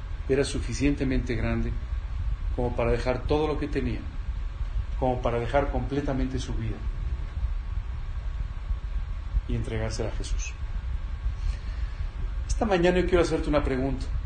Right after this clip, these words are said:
Tú y yo tenemos que resolver el dilema. Pablo lo resolvió para su vida, pero tú y yo el día de hoy tenemos que resolver este dilema para nosotros mismos. Porque cuando quedó contenido en la Biblia para que tú y yo lo leyésemos, significa que cada uno de nosotros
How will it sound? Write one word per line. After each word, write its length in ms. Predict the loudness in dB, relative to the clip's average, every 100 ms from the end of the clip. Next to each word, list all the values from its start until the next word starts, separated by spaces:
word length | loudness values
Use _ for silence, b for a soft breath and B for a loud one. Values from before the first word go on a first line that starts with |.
| 2
Tú 60 |
y 40 | 4
yo 80 |
tenemos 300 | 4 4 4
que 100 | 2
resolver 380 | 2 4 6 6
el 100 | 4
dilema. 340 | 2 2 2 2 0 0 -2 2
Pablo 220 | 8 8 8
lo 120 | 6
resolvió 380 | 4 6 6 8
para 160 | 6
su 140 | 6 2
vida, 220 | 2 2 -2 -4 B B B 2
pero 160 | 6 6
tú 100 | 8
y 80 | 10
yo 240 | 8 8
el 120 | 8
día 160 | 10 12
de 60 | 10
hoy 80 | 8
tenemos 320 | 6 4 4
que 100 | 2
resolver 420 | 4 4 4 4
este 220 | 4 2
dilema 420 | 4 4 6 4
para 200 | 4 2
nosotros 400 | 2 2 2 2
mismos. 360 | 0 0 0 -4 -2 -2 B B B B B
Porque 240 | 2 2 6
cuando 280 | 8 8
quedó 220 | 8 8 8
contenido 440 | 4 4 6 6
en 80 | 8
la 80 | 6
Biblia 300 | 4 2 4
para 180 | 4
que 80 | 2
tú 120 | 2
y 40 | 4
yo 80 | 4
lo 100 | 4
leyésemos, 720 | 4 4 2 2 0 0 0 0 B B
significa 560 | 0 4 4 6 4 4
que 120 | 6
cada 260 | 8 8
uno 240 | 6 4 4
de 60 |
nosotros 600 | 2 2 0 0 -2 -2